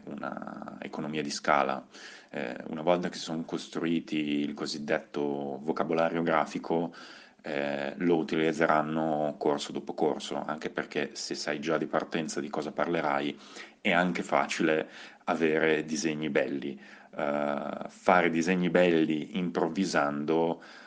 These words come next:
eh, è graphic recording, è sketchnoting, eh, in tempo reale, è una roba da professionisti navigati e non una cosa che mi aspetto,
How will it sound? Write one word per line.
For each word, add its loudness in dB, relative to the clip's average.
eh, -2
è -2
graphic 2
recording, 4
è 0
sketchnoting, -2
eh, 0
in -4
tempo -2
reale, 2
è -2
una 4
roba 6
da 4
professionisti -6
navigati -2
e -2
non 8
una 8
cosa 2
che -8
mi -2
aspetto, -2